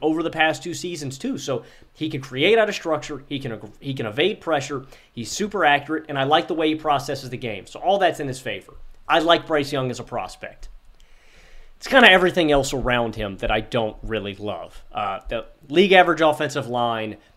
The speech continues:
I like his weapons. I don't love them. Thielen's on the back end.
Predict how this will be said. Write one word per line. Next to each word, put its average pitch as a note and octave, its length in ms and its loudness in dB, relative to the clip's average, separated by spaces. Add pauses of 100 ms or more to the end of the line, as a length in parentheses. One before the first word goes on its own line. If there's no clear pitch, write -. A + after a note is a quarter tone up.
(160)
I G#2+ 100 -6
like C#3+ 280 2
his C3+ 140 0
weapons. C3+ 400 2
I A#2+ 80 0
don't C#3+ 180 0
love B2+ 240 2
them. A#2+ 240 -6 (180)
Thielen's F3 360 2
on D3+ 100 0
the D3+ 80 2
back C3+ 260 4
end. A#2+ 380 -4